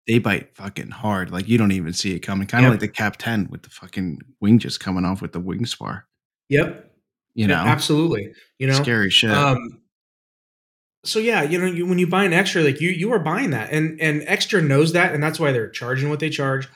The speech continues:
Speaker 2: That's why they do what they do. That's why they don't have to make any,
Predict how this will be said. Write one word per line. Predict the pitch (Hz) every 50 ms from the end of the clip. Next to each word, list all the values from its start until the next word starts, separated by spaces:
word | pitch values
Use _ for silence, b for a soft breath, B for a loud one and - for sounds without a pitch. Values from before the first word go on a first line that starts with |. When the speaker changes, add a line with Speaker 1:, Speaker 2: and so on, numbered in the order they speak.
| b b b
Speaker 2:
That's | - 113 - 139
why | 131 120
they | 117 113
do | 101 110 120 135
what | 147 131
they | 165 156 156
do. | 143 139 135 135 135 135 b b b b b b b b -
That's | 131 131 127 -
why | 143 135
they | 139 135
don't | 139 131
have | 123 139 135 -
to | 131
make | 123 131 135 135 135
any, | 131 131 135 139 139 139 139 143 139 139